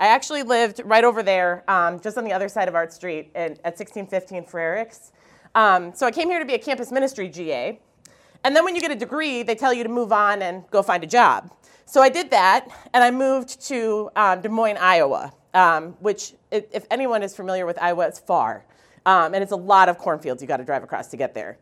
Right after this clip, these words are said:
Um, I worked there for two years, and then there was a position open in campus ministry at U D, um,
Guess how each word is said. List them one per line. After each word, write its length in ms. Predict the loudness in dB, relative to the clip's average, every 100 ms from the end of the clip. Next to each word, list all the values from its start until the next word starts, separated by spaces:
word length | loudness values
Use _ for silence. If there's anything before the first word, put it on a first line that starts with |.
| _ _ _ _
Um, 360 | 6 8 6 6
I 120 | 6
worked 380 | 6 2 -2 -6
there 300 | 0 2 2
for 180 | -2 -6
two 360 | -6 -6 -4 -4
years, 500 | -2 0 2 -2 0
and 180 | 2 2
then 460 | 4 4 4 0 0
there 160 | 2
was 140 | 4 2
a 80 | -2
position 480 | -2 -2 -4 -2
open 240 | -2 -2 -4
in 100 | -4
campus 320 | -8 -8 -10
ministry 580 | -10 -10 -10 -10 -8 -2
at 280 | 0 0 -2
U 160 | -10
D, 380 | -8 -8 -10 -8
um, 420 | -2 0 -2 -4